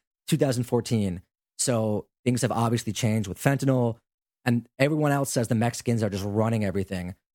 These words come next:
But the dealers on the lower levels, they'll still bang it out over corners and customers.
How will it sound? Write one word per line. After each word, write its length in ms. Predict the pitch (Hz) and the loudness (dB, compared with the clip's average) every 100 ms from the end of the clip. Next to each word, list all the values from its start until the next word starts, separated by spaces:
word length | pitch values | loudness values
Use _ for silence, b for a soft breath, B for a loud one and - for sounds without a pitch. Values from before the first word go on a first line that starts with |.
| _ _ 127 | _ _ -2
But 80 | |
the 80 | 127 | 0
dealers 560 | 113 139 147 127 117 - _ _ _ 131 | 2 2 2 0 -2 -6 _ _ _ 0
on 80 | |
the 80 | 120 | 2
lower 240 | 120 117 117 | 2 2 2
levels, 400 | 160 165 117 107 | 2 2 0 0
they'll 120 | 123 | -2
still 240 | - 131 | 0 -2
bang 260 | 107 113 113 | 2 0 2
it 80 | 107 | 0
out 280 | 110 104 - | 0 -2 -2
over 180 | 98 | -4
corners 440 | 92 - 101 98 92 | -4 -4 -2 -2 -4
and 100 | 92 | -6
customers. 600 | 85 - - - - | -6 -8 -14 -14 -14